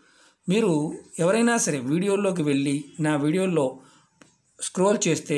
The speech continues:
పాత వీడియోలు అన్నీ వస్తాయి, చూడవచ్చు. అలాగే కొన్ని వీడియోలని మళ్ళీ చెప్తాను, అర్థం కాని వారికి మళ్ళీ చెప్తాను, అందుట్లో ఎలాంటి మొకమాటము లేదు. ఈ వీడియోకి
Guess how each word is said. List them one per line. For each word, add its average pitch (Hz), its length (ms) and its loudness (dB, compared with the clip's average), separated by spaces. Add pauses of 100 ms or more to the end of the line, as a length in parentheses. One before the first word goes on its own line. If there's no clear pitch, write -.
పాత 147 320 -2
వీడియోలు 160 280 0
అన్నీ 160 180 0
వస్తాయి, 147 480 0 (560)
చూడవచ్చు. 143 440 -2 (460)
అలాగే 160 360 0 (140)
కొన్ని 190 200 2
వీడియోలని 190 500 0 (840)
మళ్ళీ 170 240 2
చెప్తాను, 175 440 0 (480)
అర్థం 175 380 -2
కాని 196 200 2
వారికి 208 340 0
మళ్ళీ 175 240 -2
చెప్తాను, 160 360 -2 (140)
అందుట్లో 160 300 -2
ఎలాంటి 156 220 2
మొకమాటము 156 460 0
లేదు. 170 220 2 (760)
ఈ 220 200 2
వీడియోకి 208 500 2